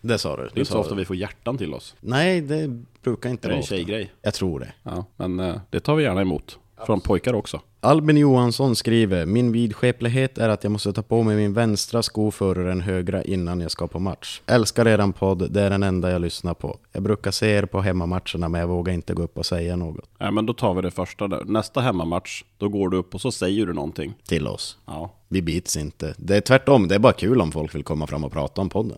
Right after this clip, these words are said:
Speaker 2: Ja, obekvämt men kul. Alltså man blir ju glad. Fast jag vet inte riktigt vad man ska svara. Man säger tack, tack så jättemycket. Men kom fram Albin, på riktigt. Och så till din vidskeplighet. Det där är ju en klassiker. Den når ju inga jättehöjder. Men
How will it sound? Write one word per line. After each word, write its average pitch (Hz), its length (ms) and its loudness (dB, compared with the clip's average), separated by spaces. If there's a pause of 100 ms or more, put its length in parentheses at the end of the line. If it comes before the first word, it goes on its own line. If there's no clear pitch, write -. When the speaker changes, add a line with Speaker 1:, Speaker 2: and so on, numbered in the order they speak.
Speaker 2:
Ja, 104 280 -2
obekvämt 98 520 0
men 92 140 -2
kul. 92 320 -4
Alltså 104 180 -2
man 98 100 2
blir 101 120 4
ju 95 60 4
glad. 95 300 0 (260)
Fast - 140 -8
jag 98 80 0
vet 92 140 -2
inte 90 180 -4
riktigt - 260 -10
vad 90 80 -6
man 85 80 -4
ska - 120 -10
svara. 82 440 -2
Man 98 100 -6
säger 98 180 -2
tack, - 360 -10
tack 110 180 -8
så - 80 -10
jättemycket. - 640 -10
Men 98 300 -4 (100)
kom 135 180 4
fram 117 220 4
Albin, 87 280 -4
på - 100 -8
riktigt. - 400 -6
Och 107 160 -4
så 120 120 -4
till 120 200 -4
din 113 120 2
vidskeplighet. 98 580 -2 (160)
Det - 80 -4
där 113 100 4
är 117 100 2
ju 110 60 4
en 98 60 -2
klassiker. - 720 -6
Den 104 180 0
når 104 220 2
ju 98 360 2
inga 98 260 -2
jättehöjder. 98 840 -2
Men 98 280 0